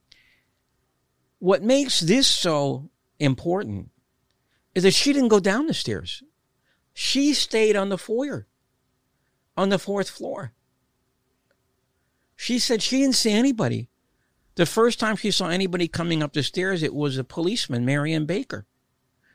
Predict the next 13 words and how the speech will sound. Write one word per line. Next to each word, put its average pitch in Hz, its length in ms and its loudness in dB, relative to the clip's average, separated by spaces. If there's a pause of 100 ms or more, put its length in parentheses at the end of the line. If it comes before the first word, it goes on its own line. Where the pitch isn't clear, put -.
(400)
All 139 100 2
right? 135 320 2 (600)
So - 220 -2
here 285 260 0
you 330 240 4
have 208 640 -4 (1500)
the 175 100 0
two 269 460 -4
secretaries 202 840 -4
going 165 360 -4
down 196 280 0
the 285 120 -2
stairs. 98 600 -8